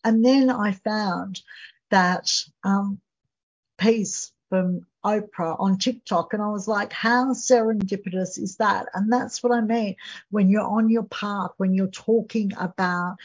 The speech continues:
things that comes from the heart, then serendipity sets in, the, steps in, the universe steps in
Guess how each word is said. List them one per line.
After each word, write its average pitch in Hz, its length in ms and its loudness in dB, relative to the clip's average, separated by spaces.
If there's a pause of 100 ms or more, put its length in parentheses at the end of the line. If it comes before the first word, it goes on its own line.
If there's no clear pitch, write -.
(360)
things 208 360 4
that 175 160 -4
comes 202 380 -4
from 185 240 -4
the 170 80 -4
heart, - 720 -6 (460)
then 214 480 8
serendipity 220 960 2
sets - 440 -6
in, 185 380 -4
the, 180 200 -4 (420)
steps - 520 -4
in, 175 280 0
the 185 100 2
universe 233 540 6
steps - 460 -4
in 190 340 -2